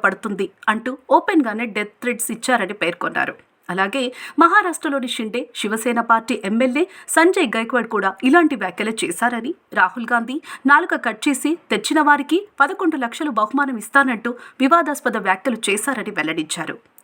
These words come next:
యూపీకి చెందిన మరో నేత రాహుల్ గాంధీని దేశంలోనే నెంబర్ వన్ టెర్రరిస్టు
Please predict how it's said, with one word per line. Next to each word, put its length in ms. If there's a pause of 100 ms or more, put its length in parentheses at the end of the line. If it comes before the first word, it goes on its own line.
యూపీకి 420
చెందిన 240 (400)
మరో 260
నేత 140 (120)
రాహుల్ 300
గాంధీని 320 (220)
దేశంలోనే 500 (300)
నెంబర్ 280
వన్ 160
టెర్రరిస్టు 400